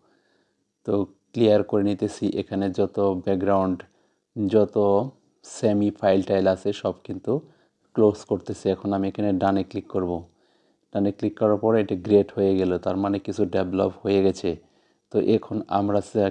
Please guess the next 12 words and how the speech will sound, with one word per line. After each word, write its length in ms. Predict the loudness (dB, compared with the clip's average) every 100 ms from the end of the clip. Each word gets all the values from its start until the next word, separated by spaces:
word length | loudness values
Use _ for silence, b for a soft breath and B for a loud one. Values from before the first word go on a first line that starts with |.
| 0
ক্লিক 200 | -6 -4
করব 160 | -6 -2 0 2
মেমোরিতে, 480 | 2 2 0 0 -2 -2
সেট 160 | -2 -2 -4
মেমোরিতে, 460 | -2 -2 -2 -4 -8 _ b b b b 0
কারণ 200 | 2 2 -4
আমাদের 340 | -2 0 0 0 2
র্যামকে 400 | 2 0 -2 -2 2
বাড়ানো 300 | 2 2 -2 -2
হলো 140 | 0 0
আমাদের 240 | -2 -4 -2
মূল 140 | -2